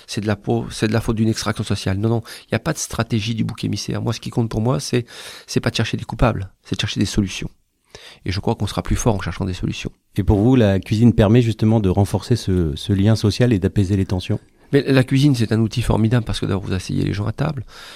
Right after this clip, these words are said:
Speaker 1: c'est du lien social, c'est de connaître l'autre, et c'est de mesurer, euh, le lien de l'invisible, c'est le lien de la confiance.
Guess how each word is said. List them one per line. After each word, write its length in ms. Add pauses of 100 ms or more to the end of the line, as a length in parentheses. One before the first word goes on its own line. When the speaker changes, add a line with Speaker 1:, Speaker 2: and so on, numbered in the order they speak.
(120)
Speaker 1:
c'est 180
du 100
lien 140
social, 480
c'est 180
de 60
connaître 420
l'autre, 320 (340)
et 120
c'est 260
de 160
mesurer, 800 (420)
euh, 260
le 140
lien 160
de 60
l'invisible, 560 (440)
c'est 140
le 80
lien 80
de 60
la 80
confiance. 600